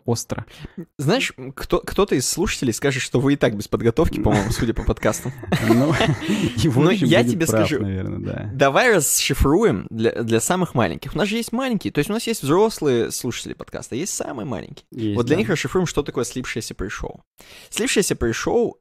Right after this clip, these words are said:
Speaker 2: это, э, сразу два шоу в одном. То есть звучит как что-то дерьмовое, знаешь, как это ж слипшиеся про комочки какие-то. На самом деле это, во-первых, как минимум, подкаст,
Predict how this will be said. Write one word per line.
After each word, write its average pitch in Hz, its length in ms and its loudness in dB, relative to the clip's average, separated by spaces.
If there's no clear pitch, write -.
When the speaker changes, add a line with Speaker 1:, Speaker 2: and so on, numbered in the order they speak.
Speaker 2:
это, 120 480 2
э, 98 320 -2
сразу 143 380 2
два 110 320 2
шоу 120 320 0
в 110 80 -2
одном. 98 340 -6
То 113 80 4
есть - 180 0
звучит 165 380 0
как 175 120 -4
что-то - 300 -2
дерьмовое, 139 460 4
знаешь, 156 200 -2
как 127 140 -6
это 123 160 0
ж - 140 -6
слипшиеся 120 840 -2
про 135 120 -2
комочки 131 500 0
какие-то. - 380 -12
На 107 100 -4
самом 226 280 -2
деле 175 300 -4
это, 123 340 2
во-первых, 113 480 -4
как - 180 -10
минимум, 120 440 -6
подкаст, - 500 -4